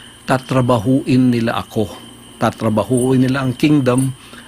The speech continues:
at tatrabahuin nila ang S M N I. Kukuhanan, kukuhanin ng prangkisa. At yung mga workers ko, active man o hindi, bibilhin po nila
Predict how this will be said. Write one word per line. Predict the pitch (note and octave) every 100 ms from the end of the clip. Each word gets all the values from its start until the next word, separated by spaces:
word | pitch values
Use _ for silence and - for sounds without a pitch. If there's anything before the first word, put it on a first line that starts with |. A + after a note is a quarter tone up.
| -
at | B2
tatrabahuin | C3+ B2 B2 A#2 A2+ A2+ A#2+ A#2
nila | A2 A#2 -
ang | A#2+ A#2 -
S | C3 - -
M | A2+
N | G#2 A#2
I. | G#2
Kukuhanan, | - B2 - C3+ A#2 A#2+ A#2 A#2+ A#2 - -
kukuhanin | B2+ - B2 A2+ C3 B2+ B2 A#2
ng | A#2 -
prangkisa. | A#2 A2 G2+ - A2 - B2 - - - - - - - -
At | D3+ C#3+
yung | C#3 C3+
mga | B2 A#2+
workers | A2 D#3 D#3+ - E3+ -
ko, | - A2+ - C3
active | C3+ - - C#3
man | B2+ C3 C#3
o | C3+
hindi, | F3+ E3+ C#3+ A2 G2 - - - - - - -
bibilhin | A#2+ D3 B2 C#3+ B2 A2+ C#3 B2+
po | C3+
nila | A#2 A2 A2 B2 A#2